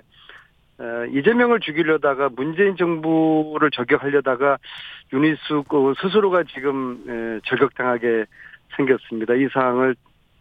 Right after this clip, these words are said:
좀 흥미있게 보고 있습니다. 국민들과 함께 윤희숙, 에, 의원님의, 음, 부동산 투기, 음, 진실을, 에, 규명을 하는,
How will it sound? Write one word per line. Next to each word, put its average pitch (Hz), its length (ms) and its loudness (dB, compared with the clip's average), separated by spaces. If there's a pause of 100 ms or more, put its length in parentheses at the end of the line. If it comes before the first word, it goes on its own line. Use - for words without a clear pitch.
(120)
좀 123 140 -4
흥미있게 170 420 0
보고 113 260 -4
있습니다. 107 480 -8
국민들과 127 420 0
함께 131 280 -2
윤희숙, 123 760 -2 (540)
에, 113 40 -2
의원님의, 123 800 0 (140)
음, 113 280 -10
부동산 131 400 -2
투기, 135 480 -2 (160)
음, 110 540 -6
진실을, 123 540 0 (680)
에, 107 180 -8
규명을 123 720 2 (340)
하는, 135 460 0